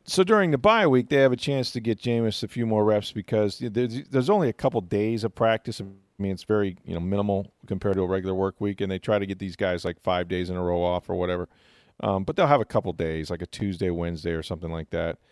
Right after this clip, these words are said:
And, you know, they can give Jameis pretty much all the reps because you, you wanna rest your starters in, in that case, as far as whether it's their arms or anybody has a bump or bruise, you know,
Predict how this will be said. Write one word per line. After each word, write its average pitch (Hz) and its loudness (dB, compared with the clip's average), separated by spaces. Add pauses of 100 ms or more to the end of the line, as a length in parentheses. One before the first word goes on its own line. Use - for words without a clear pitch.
(400)
And, 110 -2 (180)
you - -8
know, 98 0 (160)
they - -2
can 135 -4
give 123 0
Jameis 117 -2
pretty 135 -2
much 101 -2
all 117 6
the 104 0
reps 85 -2
because 98 -2
you, 104 -8
you 104 -4
wanna 95 0
rest 95 0
your 87 -8
starters 113 0
in, 82 -8
in 85 -6
that 85 -6
case, 85 -6
as - -14
far 85 -2
as 82 -8 (520)
whether 92 -2
it's - -8
their 87 0
arms 101 0
or 90 0
anybody 107 2
has 90 0
a 87 -4
bump 92 -2
or 87 -6
bruise, 90 -2
you 92 -4
know, 87 -4